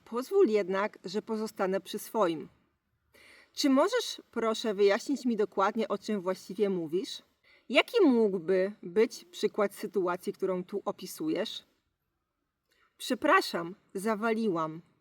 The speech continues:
„Dziękuję, to wiele dla mnie znaczy.” „Nie ma sprawy, jeśli powiesz nie, ale czy mogę cię prosić o?” „Nie wyobrażam sobie tak aktywnego udziału w tym projekcie. Czy możemy przedyskutować inne opcje?”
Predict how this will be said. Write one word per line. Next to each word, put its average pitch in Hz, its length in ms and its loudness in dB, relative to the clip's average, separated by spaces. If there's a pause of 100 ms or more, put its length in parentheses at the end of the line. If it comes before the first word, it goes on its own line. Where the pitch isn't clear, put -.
(760)
„Dziękuję, 277 760 2
to 208 140 -8
wiele 233 300 0
dla 220 160 0
mnie 202 220 0
znaczy.” 185 480 -6 (1300)
„Nie 294 160 4
ma 330 120 6
sprawy, 302 540 2
jeśli - 280 -6
powiesz 233 400 -6
nie, 208 220 -2
ale 202 200 0
czy - 180 -6
mogę 302 280 0
cię - 140 -10
prosić 208 460 -6
o?” 165 240 -4 (1300)
„Nie 262 160 4
wyobrażam 302 560 2
sobie 226 300 -4
tak - 340 -4
aktywnego 214 640 -2
udziału 196 400 0
w - 80 -8
tym 196 160 -4
projekcie. 180 540 -2
Czy - 220 -6
możemy 233 380 0
przedyskutować 196 840 -8
inne 208 320 -2
opcje?” 185 500 -6